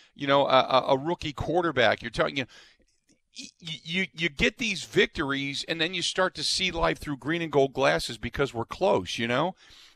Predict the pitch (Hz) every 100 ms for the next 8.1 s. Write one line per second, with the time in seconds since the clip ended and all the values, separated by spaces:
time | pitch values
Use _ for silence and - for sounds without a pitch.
0 | - 156 170 190 175 170 156 170 143 139
1 | 190 240 - 151 139 - 139 131 - 123
2 | - - _ 127 143 143 190 269 165 131
3 | 113 110 - - - 147 - 196 185 151
4 | 131 147 135 - _ _ _ _ _ -
5 | 170 277 196 90 90 269 302 208 196 180
6 | 170 - 175 170 - - 185 - 170 156
7 | 156 - 151 143 127 - 131 113 151 165